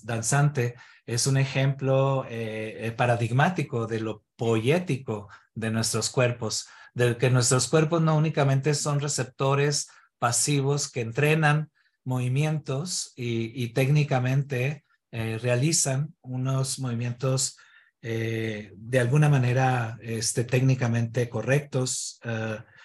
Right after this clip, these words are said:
sino que hay algo más, ah, acerca de los cuerpos. Eh, también reproducen epistemologías. Es un lugar epistémico y es un lugar que construye conocimiento, transforma conocimiento, resignifica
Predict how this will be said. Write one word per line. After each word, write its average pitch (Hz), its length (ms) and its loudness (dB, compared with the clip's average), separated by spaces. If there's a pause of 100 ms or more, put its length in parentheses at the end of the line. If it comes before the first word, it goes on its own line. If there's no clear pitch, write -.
(120)
sino 120 380 2
que 135 120 2
hay 131 180 4
algo 135 260 2
más, 131 560 0
ah, 107 320 -8
acerca 113 440 -2
de 110 100 0
los 101 180 -4
cuerpos. 101 580 -6 (460)
Eh, 107 220 -4
también 117 480 4
reproducen 127 1040 2
epistemologías. 110 1200 -2
Es 120 220 -2
un 127 100 2
lugar 127 460 0 (260)
epistémico 139 800 2
y 147 120 2
es 123 120 -2
un 127 100 0
lugar 123 500 -2 (120)
que 120 160 -6
construye 131 680 2
conocimiento, 113 880 -2 (300)
transforma 139 800 2
conocimiento, 113 960 -4 (260)
resignifica 127 1160 0